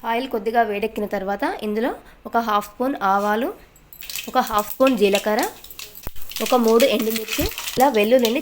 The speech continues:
చిన్న చిన్న ముక్కలుగా కట్ చేసి వేసుకోవాలి. ఇందులో ఒక నాలుగు పచ్చిమిర్చిని చిన్న చిన్న ముక్కలుగా కట్ చేసి వేసుకోవాలి. ఇందులో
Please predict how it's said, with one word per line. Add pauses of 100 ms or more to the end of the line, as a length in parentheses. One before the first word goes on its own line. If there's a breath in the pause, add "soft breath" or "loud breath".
చిన్న
చిన్న
ముక్కలుగా
కట్
చేసి
వేసుకోవాలి. (1800)
ఇందులో
ఒక
నాలుగు
పచ్చిమిర్చిని
చిన్న
చిన్న
ముక్కలుగా
కట్
చేసి
వేసుకోవాలి. (960)
ఇందులో